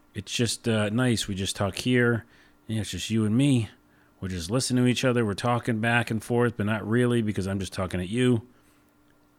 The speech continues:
So you could reply to me if you want in the old school way of, uh, tweeting me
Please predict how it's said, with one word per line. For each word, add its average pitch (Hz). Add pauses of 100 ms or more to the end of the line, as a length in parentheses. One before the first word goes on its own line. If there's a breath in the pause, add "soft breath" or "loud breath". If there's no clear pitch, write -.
So 95
you 90
could 90 (160)
reply 101
to 113
me 117
if -
you 107
want 110 (840 soft breath)
in 101
the 95
old 104
school 101
way 98
of, 90
uh, 80 (360)
tweeting 107
me 117